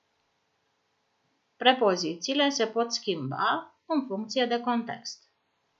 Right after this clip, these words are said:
Iată și un exemplu de identificare a funcției sintactice a unui supin.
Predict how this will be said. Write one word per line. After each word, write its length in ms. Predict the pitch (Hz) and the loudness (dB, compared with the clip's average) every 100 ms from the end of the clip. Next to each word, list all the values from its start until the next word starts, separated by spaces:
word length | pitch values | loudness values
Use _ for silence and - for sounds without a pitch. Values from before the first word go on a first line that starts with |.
| _ _ _ _ _ _ _ _ _ _ _ _ _ _ _ _ _ _ _ _ _ _ _ _ _ _ _ _ _ | _ _ _ _ _ _ _ _ _ _ _ _ _ _ _ _ _ _ _ _ _ _ _ _ _ _ _ _ _
Iată 340 | 294 285 302 302 | 2 6 8 8
și 140 | 294 | 6
un 240 | 277 269 | 4 6
exemplu 760 | 254 226 226 226 190 185 247 262 | 6 6 4 2 2 2 0 0
de 360 | 220 208 226 226 | 0 2 4 6
identificare 760 | 220 220 220 220 226 247 254 | 6 2 2 -2 0 4 6
a 140 | 247 240 | 6 4
funcției 400 | 247 240 247 240 | -4 -2 0 0
sintactice 760 | 240 233 262 269 269 190 - | -2 -2 2 2 2 -6 -2
a 60 | 175 | -2
unui 280 | 170 156 151 | -2 -10 -16
supin. 440 | - 135 131 120 | -18 -18 -16 -16